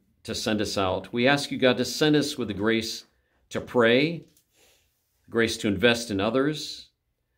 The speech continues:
to even give to those who may turn against us, or to give to strangers we may never see again.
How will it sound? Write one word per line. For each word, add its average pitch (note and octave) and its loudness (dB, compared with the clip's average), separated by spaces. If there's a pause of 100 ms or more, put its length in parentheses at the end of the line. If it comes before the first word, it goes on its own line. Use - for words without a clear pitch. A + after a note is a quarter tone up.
(400)
to C#3 2
even D#3 6
give D#3 4
to C3+ -2
those C#3 4
who B2+ 0
may A2+ 0
turn D3 0
against A#2 -2
us, - -8
or G#2 -6
to A2 -8
give G#2 -4
to A2 -8
strangers A#2 -2
we G2 -2
may F#2+ -4
never A2+ -2
see A#2+ -4
again. D#2+ -4